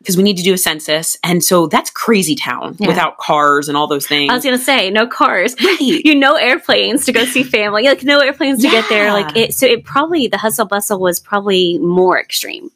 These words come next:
Speaker 2: in my opinion. Like, you're riding on donkeys, like, all the things. Like,
Speaker 1: Right.
Speaker 2: so, and, you know, taking care of the animals and taking care of, you know, all the people was,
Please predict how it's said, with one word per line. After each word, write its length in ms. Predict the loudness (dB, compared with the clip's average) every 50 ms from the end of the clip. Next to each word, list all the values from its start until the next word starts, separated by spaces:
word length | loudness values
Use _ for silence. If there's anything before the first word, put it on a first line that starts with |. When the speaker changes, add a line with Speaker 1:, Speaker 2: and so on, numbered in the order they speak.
| _
Speaker 2:
in 120 | -4 -2 0
my 160 | 0 0 0
opinion. 520 | -2 -6 -6 -8 -8 -6 -6 -6 -6 -6 -6 -6 -6 -6 -2 0
Like, 200 | 0 0 0 0
you're 160 | -2 -2 -2
riding 380 | 0 0 0 0 0 0 0 2
on 140 | 2 0 2
donkeys, 640 | 2 0 0 0 -2 -2 0 2 4 4 4 4 2
like, 180 | 2 0 0 0
all 200 | 2 2 2 2
the 160 | 0 -2 -2
things. 400 | 0 0 0 0 0 -2 -2 0
Like, 140 | 0 0 0
Speaker 1:
Right. 440 | 0 -2 -2 0 -2 -2 -2 -2 -2 0
Speaker 2:
so, 340 | 2 2 4 4 4 2 2 -2 _ -2
and, 200 | 0 0 0 0 0
you 140 | 0 0 0
know, 80 | -2 -4
taking 380 | -6 -6 -6 -4 -2 -2 -4
care 380 | -4 -4 -4 -2 -2 0 0 -2
of 80 | -2 -4
the 80 | -4 -4
animals 460 | -4 -2 -2 -2 -2 -2 -2 -2 -2
and 120 | -2 -4 -4
taking 340 | -6 -8 -4 -2 -2 -2 -2
care 320 | -4 -4 -2 0 0 0
of, 180 | -2 -4 -8 -18 _
you 140 | -4 -2 0
know, 140 | 0 0 -2 -2
all 200 | -2 0 -2 -2
the 80 | -6
people 560 | -10 -8 -6 -6 -4 -2 0 2 2 2 0 -2 -8 -12 -12 -12 -14 _
was, 540 | 0 2 4 4 2 0 -4 -6 -6 -6 -8